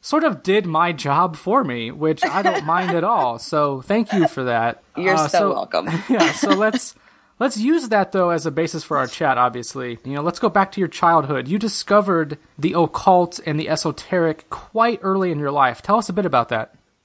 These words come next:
Speaker 2: So obviously I didn't know it was the occult or the esoteric. Let's be honest about that. So my mother was born in Cuba, and she was Catholic. My dad was a non-practicing Jew. They got together. My mom really liked the Jewish religion.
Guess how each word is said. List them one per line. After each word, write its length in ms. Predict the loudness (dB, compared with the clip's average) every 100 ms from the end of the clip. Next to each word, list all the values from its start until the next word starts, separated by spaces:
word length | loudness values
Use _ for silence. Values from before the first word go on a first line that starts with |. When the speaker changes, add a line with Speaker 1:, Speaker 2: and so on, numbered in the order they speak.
| _
Speaker 2:
So 300 | -2 0 2 2
obviously 500 | 0 0 -8 -4 -2
I 120 | -2
didn't 360 | -4 -6 -4
know 220 | 2 4 4
it 140 | 0
was 260 | -4 -6 -2
the 140 | -2
occult 440 | -2 0 0 0 -2
or 200 | 0 2
the 140 | 2
esoteric. 840 | 0 0 -6 -4 -4 -4 -6 -14 -16 _
Let's 300 | -2 -2 -2
be 160 | 0 2
honest 320 | 2 0 -2
about 240 | 0 0
that. 300 | 0 0 -4 _ _
So 400 | -4 -2 -2 -4 -6
my 260 | -2 0
mother 320 | 2 0 2
was 180 | 0 -2
born 220 | -2 -2
in 80 | -2
Cuba, 540 | -4 -2 2 2 2 -4 _
and 520 | -4 -2 -2 -4 -6 -10
she 420 | -12 -10 -4 -2
was 160 | 0 -2
Catholic. 540 | 0 0 0 -4 -2
My 160 | -2 0
dad 500 | 2 2 2 -2 -2
was 500 | 0 2 -2 -4 -10
a 80 | -4
non-practicing 840 | 0 0 -2 0 -2 -2 -6 -6 0
Jew. 420 | 2 2 0 -2 _ _
They 340 | -6 0 2 4
got 200 | 2 2
together. 720 | 2 2 2 2 4 2 0
My 280 | 0 2 2
mom 320 | 2 0 0
really 240 | -2 -2 0
liked 500 | 0 0 -2 -10 -12
the 100 | -10
Jewish 420 | 0 0 0 -2
religion. 580 | 0 0 0 -2 -2